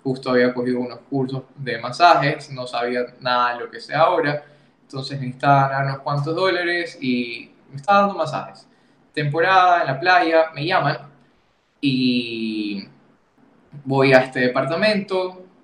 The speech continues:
en Salinas, me abren las puertas y eran un señor y tres jovencitas en todo el relajillo. <laughs> Tomando, en fiesta, bailando,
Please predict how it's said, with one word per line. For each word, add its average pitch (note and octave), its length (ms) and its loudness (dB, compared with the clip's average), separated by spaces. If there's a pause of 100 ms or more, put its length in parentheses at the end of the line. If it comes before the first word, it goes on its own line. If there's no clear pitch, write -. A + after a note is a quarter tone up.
en A2+ 160 -16
Salinas, F3 880 -4
me C3+ 60 -2
abren C#3+ 240 6
las C#3+ 180 0
puertas F#3+ 680 2 (440)
y D3+ 160 4
eran D3+ 440 6 (1160)
un F#3 260 -2
señor G#3+ 680 -2 (640)
y B2+ 260 -2
tres D#3+ 580 2 (140)
jovencitas E3+ 880 0 (520)
en C3+ 200 -4
todo F3 260 4
el E3+ 80 6
relajillo. C#3 600 2 (600)
<laughs> - 1400 -10
Tomando, E3 1160 2 (140)
en A2+ 180 -20
fiesta, D#3+ 600 -2
bailando, D3 880 0